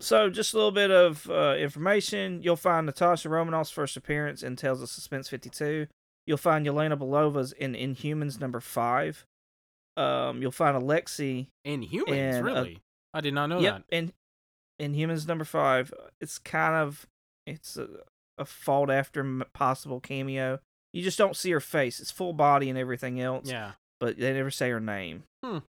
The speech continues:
Speaker 1: So, but it's her. Uh, Alexei's is Avengers forty-three.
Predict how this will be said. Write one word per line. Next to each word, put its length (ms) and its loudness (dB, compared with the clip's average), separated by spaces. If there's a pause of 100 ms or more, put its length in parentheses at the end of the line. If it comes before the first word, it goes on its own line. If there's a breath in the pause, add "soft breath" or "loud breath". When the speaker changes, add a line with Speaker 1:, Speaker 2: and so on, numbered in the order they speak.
(240)
Speaker 1:
So, 220 2
but 120 0
it's 180 0
her. 420 0 (920)
Uh, 260 4
Alexei's 600 4 (100)
is 500 -2 (120)
Avengers 480 -2
forty-three. 1000 -4